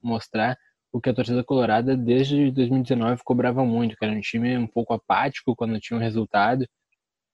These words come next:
Antes disso, na verdade, já tinha essa cobrança, mas se intensificou em dois mil e dezenove. E o contra o América de Cali, o Inter conseguiu uma vitória no, conquistada nos acréscimos, depois de sair vencendo,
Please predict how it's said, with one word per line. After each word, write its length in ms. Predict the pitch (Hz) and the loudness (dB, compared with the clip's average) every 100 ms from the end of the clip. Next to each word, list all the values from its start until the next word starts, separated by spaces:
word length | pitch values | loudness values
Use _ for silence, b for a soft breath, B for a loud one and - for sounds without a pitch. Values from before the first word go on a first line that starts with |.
| _ | _
Antes 400 | - 165 180 120 | 2 4 4 0
disso, 280 | 107 135 - | 2 2 2
na 80 | 110 | -2
verdade, 360 | 104 107 113 110 | 0 0 0 0
já 120 | 104 | -2
tinha 100 | 117 | -4
essa 160 | 113 | -4
cobrança, 480 | 110 104 107 120 - | -2 0 0 0 -2
mas 200 | 107 98 | -4 -4
se 180 | - 113 | -6 -6
intensificou 680 | 107 107 110 - 117 - 117 | -4 -4 -6 -6 -8 -2 0
em 80 | 127 | 0
dois 200 | 113 107 | -2 -2
mil 100 | 113 | -4
e 60 | |
dezenove. 580 | 110 110 101 101 120 131 - _ _ _ _ | -2 -2 -2 -6 -6 -8 -12 _ _ _ _
E 520 | 120 113 113 110 110 110 - _ _ _ _ | -8 -4 -4 -4 -6 -8 -16 _ _ _ _
o 100 | 127 | -10
contra 380 | - 120 123 127 | -6 -6 -2 -4
o 100 | 131 | -4
América 380 | 120 123 123 127 | -4 -4 -2 -6
de 100 | 113 | -4
Cali, 300 | 113 113 127 | -6 -4 -4
o 40 | |
Inter 180 | 120 127 | -6 -6
conseguiu 400 | 131 117 120 117 | -6 -6 -4 -4
uma 440 | 123 131 127 117 | -2 -2 -2 -2
vitória 540 | 110 _ 113 117 131 127 _ _ _ _ _ | -8 _ -6 -4 -4 -6 _ _ _ _ _
no, 260 | 120 120 117 | -6 -6 -4
conquistada 460 | - 123 - 110 | -6 -8 -4 -2
nos 180 | 123 127 | -2 -2
acréscimos, 600 | 117 110 110 120 143 123 | -4 -2 -2 -2 0 -2
depois 320 | 107 - 117 | -4 -2 -2
de 60 | 120 | 0
sair 200 | - 110 | 0 2
vencendo, 640 | 123 123 - 107 120 147 | 2 0 0 0 2 0